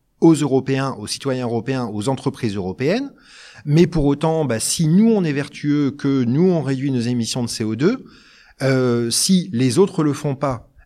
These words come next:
et notamment si les autres le font pas, mais qu'ils importent des produits qui ont été, euh, fabriqués en produisant énormément de C O deux, bah, l'objectif est pas atteint.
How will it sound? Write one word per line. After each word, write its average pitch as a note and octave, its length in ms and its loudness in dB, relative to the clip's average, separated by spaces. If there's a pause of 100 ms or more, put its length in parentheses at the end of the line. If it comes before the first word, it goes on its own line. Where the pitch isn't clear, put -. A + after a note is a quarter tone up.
et C#3+ 80 2
notamment E3+ 320 2
si E3 140 -4
les B2 140 0
autres F3 200 -2
le D3+ 80 0
font D#3 160 -4
pas, D#3 120 -2
mais C#3 120 0
qu'ils B2+ 320 -4
importent E3+ 420 -2
des C#3 160 0
produits C#3+ 380 -2
qui D#3 100 -10
ont A#2+ 60 -4
été, B2+ 360 -2
euh, G#2+ 160 -2
fabriqués B2+ 580 -6 (180)
en A2 100 -6
produisant A#2+ 340 -4
énormément A2+ 400 0
de A2+ 60 -2
C A2 140 -8
O G2+ 140 -4
deux, A3+ 140 -2
bah, D3+ 100 -4
l'objectif A2+ 480 -4
est C#3+ 40 -6
pas B2 180 -8
atteint. A2 220 -10